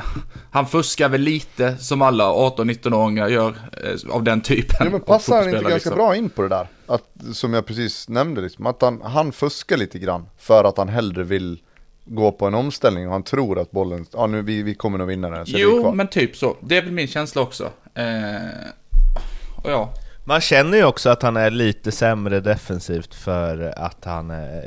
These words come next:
Speaker 3: heter Viktor Dukanovic och är från Montenegro. Alltså, hade han hetat Viktor Nilsson hade man inte tyckt att han hade lika dålig defensiv.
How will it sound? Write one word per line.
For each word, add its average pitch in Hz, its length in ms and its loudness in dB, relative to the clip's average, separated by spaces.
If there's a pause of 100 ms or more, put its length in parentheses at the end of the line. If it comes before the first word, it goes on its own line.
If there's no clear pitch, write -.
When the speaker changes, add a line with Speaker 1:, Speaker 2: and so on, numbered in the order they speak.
Speaker 3:
heter 87 320 -8
Viktor 85 320 -12
Dukanovic 82 720 -8
och 76 60 -8
är 78 160 -8
från 76 340 -14 (420)
Montenegro. 87 600 -6 (680)
Alltså, 95 340 -4
hade 104 180 0
han 117 60 4
hetat 117 200 2
Viktor 117 340 0
Nilsson 104 580 -2 (220)
hade 92 240 -4
man 87 160 -4
inte 85 280 -8
tyckt - 280 -12
att 85 100 -8
han 87 80 -6
hade 82 220 -6
lika 90 420 -6
dålig 78 240 -10
defensiv. - 420 -14